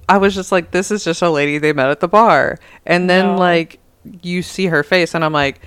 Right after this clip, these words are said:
Speaker 1: "She's a lot older than them."
Speaker 2: She's, like, forty.
Speaker 1: Yeah.
Speaker 2: She is a sex worker, which there's nothing wrong. I wanna s-, shout out to anyone out here who's listening to this who does sex work.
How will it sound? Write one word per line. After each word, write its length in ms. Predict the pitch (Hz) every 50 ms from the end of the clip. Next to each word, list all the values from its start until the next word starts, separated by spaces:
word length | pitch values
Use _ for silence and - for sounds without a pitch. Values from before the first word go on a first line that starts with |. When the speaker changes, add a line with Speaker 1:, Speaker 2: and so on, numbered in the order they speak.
| - - - _ _ _
Speaker 1:
"She's 360 | - - - - 320 269 165
a 100 | 156 131
lot 420 | 131 139 139 139 143 147 147 - -
older 320 | 147 147 147 139 135 131
than 220 | 131 - 139 139 131
them." 300 | 131 131 135 139 143 147
Speaker 2:
She's, 280 | 165 - 370 359 -
like, 260 | - 254 247 247 - -
forty. 460 | - - 170 160 156 151 147 156 147 151
Speaker 1:
Yeah. 440 | 165 151 143 139 131 120 - - -
Speaker 2:
She 60 | 262
is 160 | 254 240 226 214
a 140 | 220 208 208
sex 260 | 208 - 123 - - -
worker, 360 | - - - - - - - -
which 180 | 196 226 - -
there's 260 | 277 262 247 220 -
nothing 280 | 240 240 233 247 277 269
wrong. 240 | 233 190 90 82 - - -
I 60 | 170
wanna 240 | 180 185 196 196 208
s-, 180 | 226 - - - -
shout 300 | - - 214 208 214 208
out 300 | 185 185 180 185 185 185 - - - - - _ _
to 140 | - - -
anyone 360 | - 196 208 214 226 240 247 240
out 160 | 226 214 220
here 180 | - 226 214 220
who's 240 | 202 208 196 202 -
listening 380 | 185 180 185 - 196 202 202 202
to 80 | 202
this 220 | 208 208 214 214 -
who 120 | - 202 170
does 180 | - 170 170 -
sex 220 | 170 170 170 - -
work. 160 | 190 196